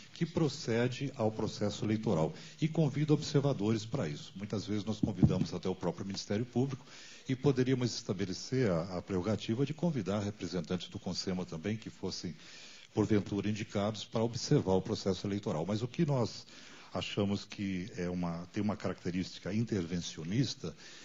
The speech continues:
é que o consema eleja uma comissão eleitoral para pro-,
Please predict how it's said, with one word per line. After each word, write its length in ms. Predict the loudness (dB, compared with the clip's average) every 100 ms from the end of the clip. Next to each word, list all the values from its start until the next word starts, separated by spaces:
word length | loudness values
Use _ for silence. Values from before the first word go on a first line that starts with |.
| -14 -2
é 120 | -2
que 180 | 0 2
o 80 | 2
consema 800 | 4 2 2 2 4 4 0 -4 -10 -20 -20 -20 -20 -14 -4
eleja 600 | -2 2 4 4 2 -2
uma 260 | 0 0 2
comissão 680 | 0 0 -2 0 2 2
eleitoral 720 | 2 0 -2 -2 0 2 2 -2 -14 -20 -18 -2
para 160 | 0 2
pro-, 260 | 2 0